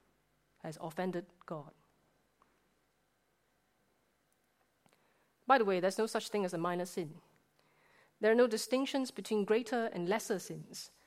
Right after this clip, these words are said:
All sins are equally sinful.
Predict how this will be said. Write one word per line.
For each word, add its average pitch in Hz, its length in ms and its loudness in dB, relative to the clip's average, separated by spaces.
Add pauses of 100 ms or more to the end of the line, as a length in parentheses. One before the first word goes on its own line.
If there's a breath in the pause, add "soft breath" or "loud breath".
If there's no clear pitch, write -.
(220 soft breath)
All 320 240 2
sins 233 680 -2
are 160 200 -2
equally 190 520 -2
sinful. - 500 -6